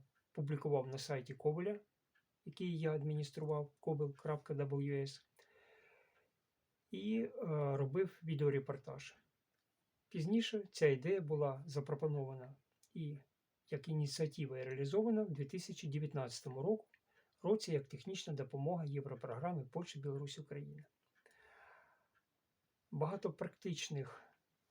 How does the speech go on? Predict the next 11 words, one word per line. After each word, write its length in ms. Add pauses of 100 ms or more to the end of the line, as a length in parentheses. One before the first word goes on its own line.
напрацювань 720 (720)
були 220
мною 300
подані 380
в 80
місті 280
Києві 380
по 240
громадському 580
бюджету 460
Києва. 420